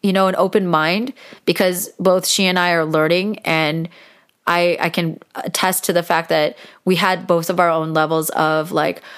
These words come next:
okay, what are we opening ourselves up to in terms of criticism and being judged or whatever, right? So I have a lot of love and faith in my First of All audience,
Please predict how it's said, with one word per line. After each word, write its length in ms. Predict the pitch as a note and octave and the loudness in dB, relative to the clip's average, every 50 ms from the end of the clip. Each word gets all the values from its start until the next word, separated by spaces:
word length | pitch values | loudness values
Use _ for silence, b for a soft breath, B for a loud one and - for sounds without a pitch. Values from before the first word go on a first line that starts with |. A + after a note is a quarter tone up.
| B B B B B | B B B B B
okay, 360 | - F3 E3+ E3 F#3+ F3 E3+ | -2 0 0 2 2 2 2
what 560 | E3+ - - - D#3 - - E3+ E3+ E3+ E3 E3+ | 0 -2 -4 -8 -10 -8 -4 -2 0 0 2 0
are 60 | E3 | 0
we 180 | E3+ E3+ - | 0 0 0
opening 320 | D#3+ E3 - E3 D#3+ D#3 D#3 | 0 0 0 -2 -2 -2 -2
ourselves 400 | D#3 D#3 - - D3 C#3+ D3+ - | -2 -2 -2 0 -2 -2 0 0
up 240 | - D#3+ D#3+ - - | 0 0 0 -2 -2
to 160 | - F3 D#3+ | 0 0 0
in 100 | D#3 D#3+ | 0 -2
terms 300 | - - D#3 D3+ D3+ D#3+ | -2 -2 -2 0 0 -2
of 120 | D3+ D3+ | -4 -4
criticism 840 | - - - G#3 G#3 G#3 - G3+ G3 F3+ F#3+ F#3 F3+ F3 F3 F3 E3 - - | -2 -2 0 0 0 0 0 0 0 2 2 2 2 2 0 0 -2 -4 -2
and 580 | D#3+ D3+ D3+ D3 C#3+ C#3 D3 D#3+ E3 - B B B B B B B B _ _ - F3 E3 | -2 -2 -2 -2 -2 -4 -6 -6 -8 -10 B B B B B B B B _ _ -10 -6 -2
being 460 | F3+ F3 E3 E3 D#3+ D#3 D#3 D#3 D#3+ | 0 0 0 0 0 -2 -2 -4 -2
judged 480 | D#3 - F3+ E3+ E3 E3 E3 - - E3+ | 0 0 2 2 2 0 -2 -4 -2 0
or 300 | E3 D#3 C#3+ C3 - - | 0 2 0 0 -2 -4
whatever, 540 | - F3+ G3+ G3+ F#3+ E3+ D3+ C3 C3+ C3 D#3+ | -2 2 2 2 4 2 2 0 0 -2 0
right? 340 | E3 E3+ F3 E3+ E3 B B B B B B | 2 2 2 0 -2 B B B B B B
So 540 | B - - G3 F3+ F3+ F3 F3 D#3 - - _ _ _ _ _ _ - | B 0 2 4 4 4 2 2 0 -4 -8 _ _ _ _ _ _ 0
I 140 | F3+ F#3 | 0 2
have 180 | G3+ G#3 F#3+ F3+ | 2 2 2 2
a 60 | F#3 | 2
lot 340 | E3+ E3+ F3 E3+ E3+ F3 F3 | 2 4 4 4 4 4 2
of 180 | E3+ E3 D#3+ E3 | 0 0 0 0
love 320 | E3+ E3+ E3 E3 E3 D#3+ | 2 2 4 2 2 2
and 180 | E3 E3 D#3+ - | 0 -2 -2 0
faith 300 | - D#3 D#3+ D#3+ D#3+ - | 0 0 0 0 0 -2
in 140 | E3 D#3 | -2 0
my 160 | D#3 D3+ D#3 D3+ | 0 0 -2 0
First 260 | - E3+ D3+ - - | 0 -2 -2 0 0
of 80 | F3+ | 0
All 140 | F3+ E3 E3+ | 0 0 0
audience, 680 | E3 - F3 E3+ E3 E3 E3 E3 E3 E3 D#3+ - - | 0 0 0 -2 -2 -2 -2 -4 -4 -4 -6 -8 -8